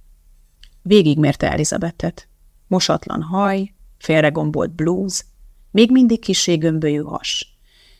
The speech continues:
Kinyitotta a táskáját, és elővett egy becsomagolt ajándékot. "Gratulálok!" "Ön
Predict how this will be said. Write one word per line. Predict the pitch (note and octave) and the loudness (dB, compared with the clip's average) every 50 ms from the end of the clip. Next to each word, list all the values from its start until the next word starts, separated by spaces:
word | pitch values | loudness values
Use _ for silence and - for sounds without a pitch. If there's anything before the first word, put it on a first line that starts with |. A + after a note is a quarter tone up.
| _ _ | _ _
Kinyitotta | - - A#3 G#3 E3 - - - - - - | 0 4 4 4 4 2 -2 -6 -8 -8 -12
a | - | -12
táskáját, | - - - F#3+ G#3 G#3+ - - - A3 G#3 G3+ G3+ G3+ G3+ - | -10 -6 -4 -4 -4 -4 -4 -4 -2 -2 0 0 0 -2 -2 -2
és | G3 F#3+ | -4 -4
elővett | - - A3 F3+ D3+ D3 D3 D#3 F3+ - - | -2 0 0 0 2 0 -2 -2 -2 -2 -2
egy | F#3 F3 E3 | -2 0 0
becsomagolt | D#3+ D#3 - - D#3+ D#3+ D3+ D3+ D#3 D#3 D#3 - | -2 -4 -4 -4 -4 -4 -4 -2 -4 -6 -6 -6
ajándékot. | - - - - - - - C#3 D3 D#3 - - - - - - - _ _ _ _ - _ - - - _ - | -8 -10 -10 -10 -8 -8 -6 -6 -6 -6 -6 -8 -10 -10 -10 -14 -20 _ _ _ _ -20 _ -20 -20 -20 _ -2
"Gratulálok!" | - G#3+ A3 G#3 - G3 E3 D3 D#3+ E3 D3+ D3+ E3 - - - _ _ _ _ - - - - _ _ _ _ - - - - _ _ _ _ _ - - _ _ _ _ _ _ _ _ _ _ _ | 2 4 4 4 2 0 -2 -2 -2 -2 -4 -4 -6 -8 -12 -20 _ _ _ _ -20 -20 -20 -20 _ _ _ _ -20 -20 -20 -20 _ _ _ _ _ -20 -20 _ _ _ _ _ _ _ _ _ _ _
"Ön | - G3 F#3+ F#3 - _ | -2 0 0 0 -2 _